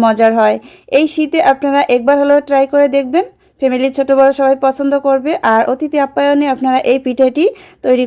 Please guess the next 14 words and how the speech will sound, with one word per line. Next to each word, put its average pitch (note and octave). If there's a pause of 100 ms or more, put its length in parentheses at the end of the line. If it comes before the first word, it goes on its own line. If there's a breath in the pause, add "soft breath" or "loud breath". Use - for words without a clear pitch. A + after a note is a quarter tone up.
করে A#3+
দিতে A3
পারেন। G#3+ (420 soft breath)
তো - (120)
ভিউয়ার, E4
চলুন D4
দেখে C4
নেই C4+ (120)
এই B3 (100)
মাশরুম B3
পিঠা D#4
তৈরি C4+
করতে C#4+ (480 soft breath)
কী C4+